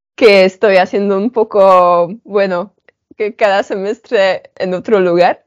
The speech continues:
Y ya, y nada, mm, estoy también vendiendo las ideas para los mu-, videos musicales en Fiverr. Pa-, es como una página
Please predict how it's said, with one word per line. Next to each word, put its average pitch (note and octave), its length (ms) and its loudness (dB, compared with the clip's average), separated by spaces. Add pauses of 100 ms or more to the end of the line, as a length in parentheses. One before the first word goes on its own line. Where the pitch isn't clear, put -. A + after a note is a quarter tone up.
Y F#3+ 180 -2
ya, D#4 260 -2 (160)
y F#3 120 -4
nada, F#3 460 -4 (180)
mm, F3 520 -2
estoy F#3 340 -2
también F3+ 840 0 (220)
vendiendo F#3 540 2
las G#3 240 0
ideas G3+ 580 0
para F3+ 220 -2
los F3 240 -2
mu-, E3+ 340 -6
videos F3+ 400 0
musicales G3 680 -4
en E3+ 160 -6
Fiverr. F3+ 420 -4
Pa-, - 200 -10 (280)
es F#3 160 -2
como F3+ 280 2
una F3+ 300 0
página G#3 540 -4